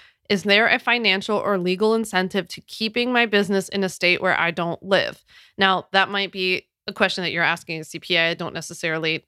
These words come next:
expect you to know the answer to that. Three, same thing for an accountant.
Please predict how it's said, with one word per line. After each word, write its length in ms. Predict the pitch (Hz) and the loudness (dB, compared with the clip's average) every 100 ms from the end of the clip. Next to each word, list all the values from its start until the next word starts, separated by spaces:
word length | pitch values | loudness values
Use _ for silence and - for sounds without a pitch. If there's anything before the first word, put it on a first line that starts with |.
| _ - | _ -10
expect 400 | - 165 156 - | -6 -4 -4 -6
you 80 | |
to 180 | - - | -8 -6
know 120 | 160 | -6
the 120 | 151 - | -6 -8
answer 240 | 156 - | -10 -12
to 140 | - | -12
that. 200 | 95 82 - _ _ _ _ _ _ _ _ _ _ _ | -10 -12 -14 _ _ _ _ _ _ _ _ _ _ _
Three, 460 | - 226 196 185 208 _ | 0 4 4 2 -4 _
same 260 | - 196 180 | -4 0 0
thing 200 | 185 170 | 0 0
for 120 | 185 | 0
an 100 | 185 | 0
accountant. 540 | 202 214 160 175 170 | 0 0 0 -2 -6